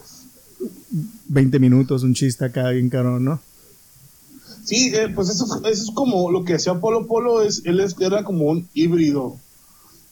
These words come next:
Speaker 2: Él
Speaker 1: Ajá.
Speaker 2: era como pre-stand-up. Era como stand-up como prima-, pri-, primitivo aquí en Mexi-, en México, ¿no? O sea, agarraba un chiste y lo convertía en anécdota.
Speaker 1: Ajá.
Speaker 2: Entonces,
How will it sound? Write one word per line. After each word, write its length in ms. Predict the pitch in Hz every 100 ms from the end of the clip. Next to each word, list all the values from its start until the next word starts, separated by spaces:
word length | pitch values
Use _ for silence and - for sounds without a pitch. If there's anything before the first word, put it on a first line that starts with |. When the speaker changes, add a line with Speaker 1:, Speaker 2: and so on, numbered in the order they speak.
| -
Speaker 2:
Él 140 | 156
Speaker 1:
Ajá. 160 | 127 170
Speaker 2:
era 140 | 180
como 540 | 180 165 147 135 117 - - _ _ _ _ _ - _ _ _ _ _
pre-stand-up. 1080 | 160 156 170 175 - - 165 170 160 147 - - - - _ _ _ _ -
Era 480 | 143 160 160 151 143
como 200 | 156 139
stand-up 440 | - 147 170 180 - - - - _ - - 156
como 380 | 151 165 156 147
prima-, 420 | - 156 147 160 165 -
pri-, 200 | 180 165
primitivo 640 | 156 170 165 - 180 190 180
aquí 220 | 175 160
en 140 | 160
Mexi-, 300 | 170 175 143
en 160 | 139 143
México, 420 | 175 180 170 156
¿no? 240 | 156 196 170
O 60 |
sea, 380 | 151 151 135 117 - _ - -
agarraba 440 | - 160 151 156 165
un 120 | 190
chiste 320 | 180 196 202
y 20 |
lo 100 | 202
convertía 460 | 170 160 135 131 156
en 60 | 165
anécdota. 680 | 160 190 185 180 170 143 - _ _ _ _ _ _ _ _ _ -
Speaker 1:
Ajá. 180 | 143 131
Speaker 2:
Entonces, 380 | 143 143 151